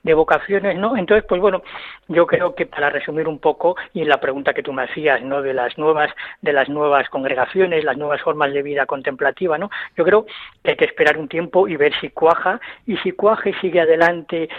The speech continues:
y, y es, y dan testimonio, pues es una cosa del Señor que habrá que, que darle gracias como siempre, ¿no? Y si no, pues bueno, pues ya vendrán, ¿no?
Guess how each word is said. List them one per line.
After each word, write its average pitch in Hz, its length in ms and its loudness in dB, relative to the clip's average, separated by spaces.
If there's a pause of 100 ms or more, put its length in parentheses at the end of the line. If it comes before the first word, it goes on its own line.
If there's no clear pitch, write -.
(120)
y, 170 420 -6
y 165 120 0
es, 160 240 2 (360)
y - 120 -10
dan 156 180 2
testimonio, 170 720 -4 (200)
pues 143 140 -2
es 147 120 -2
una 143 160 0
cosa 147 260 0
del 143 180 -2
Señor 151 320 0
que - 80 2
habrá 131 180 2
que, 135 260 -2 (220)
que 147 200 2 (180)
darle 151 400 0
gracias 143 340 -2
como 156 240 -4
siempre, 165 400 -2
¿no? 196 160 0 (360)
Y 214 100 0
si 190 160 -2
no, 226 160 4
pues 180 160 -2
bueno, 175 240 0
pues 160 200 -2
ya 175 120 4
vendrán, 139 500 -2
¿no? 143 200 -6